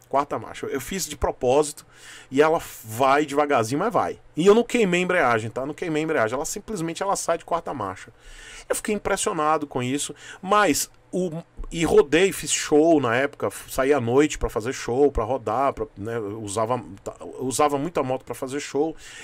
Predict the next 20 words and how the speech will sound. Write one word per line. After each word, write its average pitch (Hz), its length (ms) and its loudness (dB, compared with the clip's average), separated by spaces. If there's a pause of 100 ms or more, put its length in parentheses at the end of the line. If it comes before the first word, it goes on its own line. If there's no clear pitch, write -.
e 180 120 -4
eu 190 100 6
tinha 190 280 -2
usado 170 340 0
essa 175 160 -2
moto 165 240 0
pra 208 100 -2
fazer 240 220 2
os 262 120 -2
testes 214 300 2
também, 202 380 -2 (480)
saindo 208 380 2
à 220 60 6
noite 196 240 0
pra 202 100 -2
poder 196 240 -2
fazer 196 260 -2
show. 139 280 0 (440)
E 190 160 -4
fiz, 220 600 -2